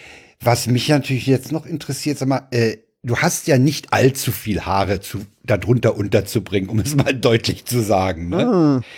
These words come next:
Speaker 1: Aber
Speaker 2: Ja, haben wir uns
Speaker 1: was
Speaker 2: schon, ne, äh, äh, Haare, äh, äh,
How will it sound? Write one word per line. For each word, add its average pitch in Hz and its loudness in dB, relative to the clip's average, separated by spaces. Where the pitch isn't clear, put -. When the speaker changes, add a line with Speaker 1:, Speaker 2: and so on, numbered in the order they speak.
Speaker 1:
Aber 143 4
Speaker 2:
Ja, 143 2
haben 143 2
wir 165 2
uns 175 -4
Speaker 1:
was - -2
Speaker 2:
schon, 151 0
ne, 156 2
äh, 139 -10
äh, 139 -6
Haare, 156 4
äh, - -12
äh, - -10